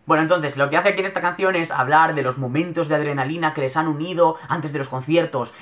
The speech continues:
el salir juntos al escenario y ver a los fans gritando, cantando, cha-, saltando, tal y cual, el sentir cómo sus sueños se van cumpliendo, sentirse como guerreros, luchando contra todos los obstáculos que les han ido poniendo en el camino, contra esos dragones a los que han vencido tal cual, convirtiéndose en héroes que van a pasar a la historia,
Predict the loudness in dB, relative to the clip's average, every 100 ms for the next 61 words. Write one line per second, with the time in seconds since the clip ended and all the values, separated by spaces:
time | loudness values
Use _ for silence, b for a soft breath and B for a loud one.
0 | -4 -4 -2 -2 -2 -4 -2 -2 0 0
1 | 2 2 0 0 0 0 2 2 0 -4
2 | 2 2 0 -4 0 0 0 -2 -2 -2
3 | -2 -2 -2 -2 -2 -6 0 2 2 0
4 | -2 0 -4 -4 -6 -2 0 0 -2 -4
5 | -6 -4 0 0 0 -2 -2 -2 -2 -2
6 | -2 -2 -4 -2 0 0 0 0 0 0
7 | 0 -2 -2 0 0 0 -2 0 0 0
8 | -2 -2 -2 -4 -2 0 0 -2 -2 -4
9 | -4 -4 -4 -4 -4 -4 -2 0 0 -2
10 | -2 -2 -2 -6 -6 -8 -4 2 2 2
11 | 0 0 -4 -4 -4 -4 -4 -6 -6 -4
12 | 0 0 0 0 0 -2 -6 -6 -4 -6
13 | -4 -4 -2 -2 0 0 0 -2 0 0
14 | 0 -2 -2 -6 -6 2 2 2 -4 -4